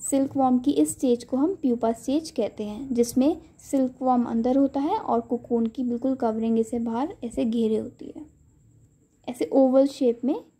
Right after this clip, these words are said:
बन जाता है ये। मैं इसकी वीडियो भी आपको,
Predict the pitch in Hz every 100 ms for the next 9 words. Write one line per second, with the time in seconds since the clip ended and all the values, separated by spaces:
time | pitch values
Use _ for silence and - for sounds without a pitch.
0 | _ 277 226 220 214 - - - - _
1 | _ _ _ _ _ _ _ - 254 254
2 | 254 302 277 254 240 254 269 254 254 349